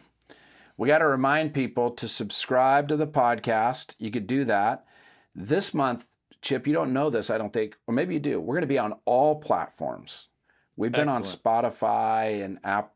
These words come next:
Speaker 1: the Apple. Now we're gonna be on all of 'em. I don't even know what the other ones are, but we're on the Spotify, we're on the Apple.
Speaker 2: It's
Speaker 1: And
Speaker 2: not
Speaker 1: we're
Speaker 2: the Spotify.
Speaker 1: I <laughs> found,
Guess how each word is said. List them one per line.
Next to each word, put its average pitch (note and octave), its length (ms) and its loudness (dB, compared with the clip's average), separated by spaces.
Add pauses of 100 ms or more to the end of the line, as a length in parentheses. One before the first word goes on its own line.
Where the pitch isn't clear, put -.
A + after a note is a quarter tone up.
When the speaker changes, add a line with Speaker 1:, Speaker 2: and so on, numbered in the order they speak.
Speaker 1:
the F2 180 -4
Apple. G#2 680 0 (400)
Now A2 160 0
we're A2 60 -2
gonna G#2+ 160 -2
be G#2 140 -2
on F#2+ 120 -2
all G2+ 240 2
of F2 100 -4
'em. E2+ 100 -8
I E2 120 -2
don't A2 140 -2
even A2 140 -4
know G#2 100 -2
what G2 120 -4
the G2 120 0
other G2 140 -2
ones F#2+ 200 -4
are, F2 200 -4
but E2 160 -8
we're F2 120 -4
on G2+ 160 0
the G#2 60 -4
Spotify, F2+ 720 -2
we're E2 100 -4
on F2+ 160 -2
the F2 140 0
Apple. E2+ 500 -2 (440)
Speaker 2:
It's - 160 -6
Speaker 1:
And D#3 280 0
Speaker 2:
not - 0 -
Speaker 1:
we're B2+ 180 -2
Speaker 2:
the B2+ 160 -8
Spotify. F#2 640 -6 (1600)
Speaker 1:
I G#2+ 160 2
<laughs> G#2+ 40 -6
found, G#2 500 -10